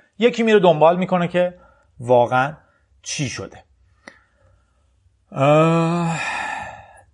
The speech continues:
خودشون می‌گن که این در واقع یه سیستم حواسم بهت هست هاهه.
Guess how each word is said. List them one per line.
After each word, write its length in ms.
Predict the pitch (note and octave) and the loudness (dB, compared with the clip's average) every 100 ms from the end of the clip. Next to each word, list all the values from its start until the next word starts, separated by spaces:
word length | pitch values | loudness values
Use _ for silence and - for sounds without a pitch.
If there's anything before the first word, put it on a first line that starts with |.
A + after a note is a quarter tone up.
| _ _ _ _ _ | _ _ _ _ _
خودشون 380 | - A#3 B3 B3 | -2 -2 0 -2
می‌گن 220 | A3+ G3+ | 0 0
که 100 | G#3+ | -2
این 100 | A3+ | -4
در 100 | A3 | -2
واقع 180 | D#3+ D#3+ | 0 0
یه 60 | G#3 | -2
سیستم 400 | F#3 - F#3+ G3+ | -4 -4 -2 0
حواسم 720 | A3 D#3+ C3+ C3+ C3+ D3 C#3 | -2 -4 -2 2 2 2 0
بهت 240 | B2+ C3 | 0 -2
هست 300 | B2+ B2+ - | -2 -4 -4
هاهه. 720 | - - - C#3+ B2 - G2+ | -14 -12 0 2 0 -4 -14